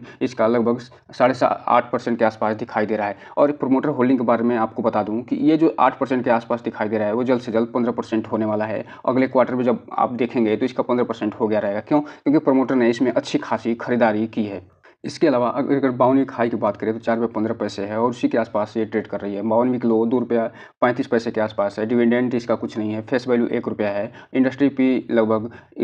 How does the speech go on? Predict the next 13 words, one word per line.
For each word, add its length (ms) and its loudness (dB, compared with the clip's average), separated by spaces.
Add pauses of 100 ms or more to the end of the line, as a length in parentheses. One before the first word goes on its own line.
(160)
अड़तीस 320 2
के 100 4
आसपास 340 2
है। 100 2
पुलिस 360 2
भी 160 0 (100)
ये 320 2
कोई 200 6
भी 100 2
शेयर 260 0
नहीं 300 0
रखी 300 -4
है। 200 -8